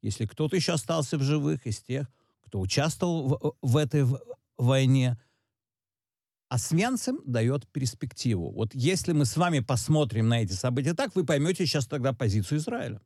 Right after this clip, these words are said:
Вы поймете, почему в Израиле, я хочу только подчеркнуть, Путин приехал туда не только для того, чтобы участвовать в форуме,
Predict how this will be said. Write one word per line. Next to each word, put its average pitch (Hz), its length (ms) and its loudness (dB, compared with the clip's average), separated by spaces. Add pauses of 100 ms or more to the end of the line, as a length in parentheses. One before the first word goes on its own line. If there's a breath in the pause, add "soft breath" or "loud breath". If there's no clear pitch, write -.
(300)
Вы 120 100 -2
поймете, 160 340 2
почему 196 200 2
в 180 100 2
Израиле, 185 460 0 (260 loud breath)
я 143 140 0
хочу 165 240 -2
только 175 240 -2
подчеркнуть, 175 440 0
Путин 240 440 2
приехал 208 500 2
туда 202 300 0
не 190 120 0
только 190 280 0
для 165 160 0
того, 156 160 0
чтобы 151 220 0
участвовать 135 440 -2
в - 60 -18
форуме, 113 520 0